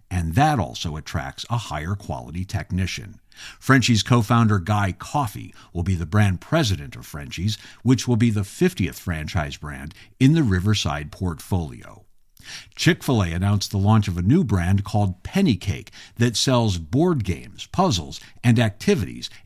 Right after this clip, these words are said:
aimed at promoting family playtime. There's no food or signature customer service involved,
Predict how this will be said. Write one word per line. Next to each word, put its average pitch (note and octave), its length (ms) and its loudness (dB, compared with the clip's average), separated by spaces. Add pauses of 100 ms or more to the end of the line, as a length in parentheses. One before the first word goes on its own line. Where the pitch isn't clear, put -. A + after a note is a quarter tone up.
aimed B2+ 220 4
at - 140 -4
promoting A2+ 440 6
family G2 440 0
playtime. - 720 -4 (160)
There's A#2 200 4
no A2+ 160 6
food G#2+ 400 4
or D#2 220 -2
signature A#2 560 2
customer F#2 500 -2
service B2 540 0
involved, C2+ 500 -10